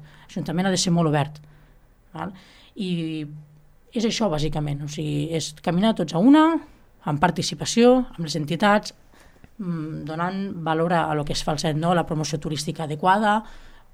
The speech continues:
reforçar-la molt més encara, doncs podem parlar d'acabar d'executar el,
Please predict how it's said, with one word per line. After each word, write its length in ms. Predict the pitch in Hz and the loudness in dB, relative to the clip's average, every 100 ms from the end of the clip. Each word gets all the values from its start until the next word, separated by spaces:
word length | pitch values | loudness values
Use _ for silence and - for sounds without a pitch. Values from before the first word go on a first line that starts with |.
| - | -8
reforçar-la 640 | 165 - - 185 175 175 | -6 -4 -2 0 0 0
molt 160 | 165 147 | -2 -2
més 160 | 160 | -4
encara, 460 | 147 147 190 214 220 220 - - - - | -4 4 4 6 2 0 -14 -20 -20 -14
doncs 320 | 175 160 151 147 | -10 -8 -8 -10
podem 200 | 160 143 | -8 -4
parlar 300 | 160 160 160 175 | -2 0 2 2
d'acabar 420 | 180 165 156 156 | 0 0 -4 -4
d'executar 560 | 170 202 180 147 156 175 | -4 -6 -6 -2 4 8
el, 80 | 185 | 8